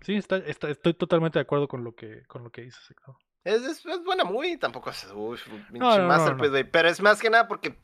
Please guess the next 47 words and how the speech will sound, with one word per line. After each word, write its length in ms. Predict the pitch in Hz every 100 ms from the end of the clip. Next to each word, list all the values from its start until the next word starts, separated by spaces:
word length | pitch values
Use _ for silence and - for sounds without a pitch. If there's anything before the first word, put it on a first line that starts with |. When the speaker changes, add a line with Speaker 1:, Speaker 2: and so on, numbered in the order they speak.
| -
Speaker 2:
es 240 | 226 - - _
el 140 | - 220
estilo 260 | - 202
que 80 | 202
a 60 | 175
mí 40 |
me 60 | 196
gusta, 300 | 190 - 190
güey, 200 | 151 139
es 120 | 139
el 80 | 151
tipo 240 | 151 160
de, 180 | 143 120
de 240 | 123 123
acción 300 | 120 120 -
que 100 | -
me 80 | 151
gusta, 480 | 139 175 - 180 170
es 80 | 156
el 100 | 143
tipo 300 | 151 156 151
de 140 | 139
humor 400 | 123 123 131 135
que 80 | 147
me 100 | 123
gusta, 420 | 127 160 - 156
güey, 240 | 151 143 127
y, 220 | 117 104
digo, 240 | - 139 131
de 80 | 127
repente 360 | 117 139 139
hay 180 | 151 151
partes 400 | - 143 - 139
de 120 | 135
como 240 | - 117 104
que, 100 | 113
ah, 100 | 143
de 100 | 143
corazón, 440 | 120 110 165 202
pero 160 | 190 147
son 240 | 165 165
leves 320 | 180 208 208
o 60 | 190
lo 100 | 143
que 100 | 127
sea, 240 | 175 196
güey, 240 | 208 214